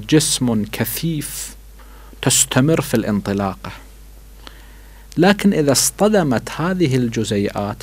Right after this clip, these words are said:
من النور بجسم كثيف، يعني له جرم، لا كالهواء الذي لا جرم له. الهواء، هذه الغازات،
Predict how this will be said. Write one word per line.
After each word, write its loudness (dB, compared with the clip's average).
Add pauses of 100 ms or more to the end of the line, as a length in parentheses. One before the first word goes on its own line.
من 0
النور -2 (720)
بجسم 4 (100)
كثيف، -4 (880)
يعني 2
له 2
جرم، 4 (400)
لا 2
كالهواء 0 (180)
الذي -2 (400)
لا 4
جرم 2
له. -2
الهواء، -2
هذه 0
الغازات، -2